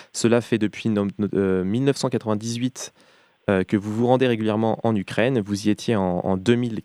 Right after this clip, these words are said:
quatre avant la révolution, pendant la révolution orange et en deux mille quatorze lors de la révolte de Maïdan. Euh, vous avez également été rédacteur en chef de la revue Gare de l'Est qui mène un travail d'information pour mieux appréhender et comprendre les divers enjeux auxquels font face les pays de, de l'ex-U R S S aujourd'hui.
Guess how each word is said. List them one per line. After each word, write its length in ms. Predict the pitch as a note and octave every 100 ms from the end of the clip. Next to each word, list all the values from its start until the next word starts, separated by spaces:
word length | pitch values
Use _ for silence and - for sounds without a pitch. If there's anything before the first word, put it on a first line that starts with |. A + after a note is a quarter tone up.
| _
quatre 440 | - C#3+ - - -
avant 260 | A2 G#2 G2
la 120 | F#2
révolution, 640 | F#2+ F#2 F#2+ - - F#2+ -
pendant 180 | B2+ A#2+
la 60 | G#2
révolution 500 | G2 G2 F#2+ G#2+ G2+
orange 300 | B2 C#3+ G#2
et 20 |
en 40 |
deux 80 | F#2+
mille 120 | F#2
quatorze 480 | - A#2+ B2+ A#2 G2
lors 200 | G#2 G2+
de 80 | F#2+
la 100 | F#2
révolte 260 | G2 G#2+
de 80 | F#2
Maïdan. 420 | F#2 G2 G#2+ C3+ D3+ - - - - G2
Euh, 100 | F2+
vous 160 | F#2+
avez 140 | F#2+ G2+
également 260 | A2 A#2
été 180 | G#2+ A2
rédacteur 340 | G#2+ G#2+ A#2
en 40 | A2
chef 160 | -
de 80 | G#2
la 100 | F#2
revue 260 | F#2 G#2+ G#2
Gare 260 | G#2 C#3
de 80 | B2+
l'Est 240 | B2 A#2+ -
qui 140 | G2+
mène 120 | G2
un 60 | F#2
travail 300 | - G2 F#2+
d'information 560 | G#2 - A2 G#2+ -
pour 240 | A#2 - F#2+
mieux 160 | A2
appréhender 420 | A2 - G#2+ G#2 G#2
et 60 |
comprendre 440 | - G#2 A#2+ G2+ -
les 140 | G2+ A2
divers 340 | A#2+ A#2+ A2
enjeux 240 | A2+ A2+ G#2+ - - -
auxquels 240 | G#2+ A#2
font 160 | - A2
face 240 | A#2 -
les 80 | F#2+
pays 220 | G#2+ A2
de, 320 | F#2+ F2+ E2 E2
de 120 | F#2
l'ex-U 420 | A2 - - G#2+
R 60 | G2
S 160 | -
S 160 | G#2+ -
aujourd'hui. 400 | G2 F#2+ A2